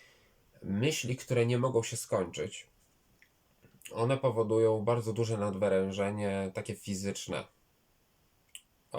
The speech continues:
w osobie, e, ponieważ dowiedziano się tutaj prawdy lub zasłyszano,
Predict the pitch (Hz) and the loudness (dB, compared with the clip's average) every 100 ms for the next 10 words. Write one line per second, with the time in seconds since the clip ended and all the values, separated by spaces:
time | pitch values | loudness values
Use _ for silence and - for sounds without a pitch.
0 | 87 85 76 55 52 50 - - - - | -2 -2 -2 -4 -6 -8 -10 -12 -12 -6
1 | 101 - 95 87 135 185 - - - - | -4 -2 -2 0 -2 -4 -14 -20 -20 -20
2 | - - _ _ _ _ _ _ _ _ | -20 -20 _ _ _ _ _ _ _ _
3 | - 107 107 110 113 113 - 139 143 143 | -6 -2 2 4 4 2 0 0 2 2
4 | 147 - - - 120 127 131 123 117 117 | 0 -2 -6 -4 0 2 2 2 4 2
5 | 113 113 110 107 - 117 82 76 - - | 0 -4 -2 -2 0 -2 -2 -6 -12 -14
6 | _ _ _ _ _ _ _ _ _ _ | _ _ _ _ _ _ _ _ _ _
7 | _ _ _ _ _ 131 117 110 120 - | _ _ _ _ _ -4 -2 0 0 0
8 | 117 104 110 101 90 76 | -2 0 0 0 0 -4